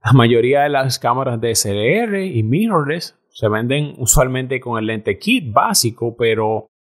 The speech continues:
aunque es conveniente, realmente no demuestra el potencial completo de la cámara que tú tienes. Pero si estás empezando por ahí, tranquilo, yo duré muchísimo con mi kit lens.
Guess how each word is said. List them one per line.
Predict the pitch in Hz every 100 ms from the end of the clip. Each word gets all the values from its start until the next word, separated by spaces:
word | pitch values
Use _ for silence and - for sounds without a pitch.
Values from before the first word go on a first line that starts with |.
| _ _ -
aunque | - 143 147
es | 147
conveniente, | - 156 127 123 185 190 143 120 135 151 -
realmente | - 117 127 127 143 131 147 147
no | 135 120 131
demuestra | 151 123 135 156 127 - 98 90 98 98
el | 95
potencial | 90 104 101 98 - 127 127 131
completo | 127 107 98 104 113 123 104 104
de | 95
la | 92
cámara | 90 87 92 95
que | 92
tú | 90
tienes. | - - - _ _ _ _ _ _ -
Pero | 220 226 208 -
si | - -
estás | 104 127
empezando | 165 175 175 185 175 170
por | 151 165
ahí, | 160 135 131 139 - -
tranquilo, | 110 117 - 180 196 165 135 147
yo | 127 117
duré | 123
muchísimo | 123 123 - 151 156 151 139
con | 135 127
mi | 123
kit | - 139 135
lens. | 131 131 117 120